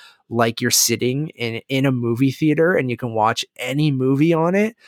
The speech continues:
like, that is a game changer to me. Like, and it was cool right now, but I still kind of, like, after ten, twenty minutes, start to get, like, you know, my,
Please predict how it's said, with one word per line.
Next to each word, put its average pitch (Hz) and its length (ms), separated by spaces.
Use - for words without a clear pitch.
like, 135 220
that 143 200
is 143 160
a 131 80
game 117 300
changer 98 380
to 85 60
me. 82 300
Like, 107 360
and 151 260
it 190 160
was 220 160
cool 247 680
right 165 220
now, 170 320
but 160 160
I 139 80
still 202 540
kind 190 240
of, 165 160
like, 151 320
after 143 340
ten, 156 300
twenty 151 320
minutes, 127 360
start 135 320
to 147 80
get, 131 300
like, 120 240
you 135 120
know, 110 140
my, 107 280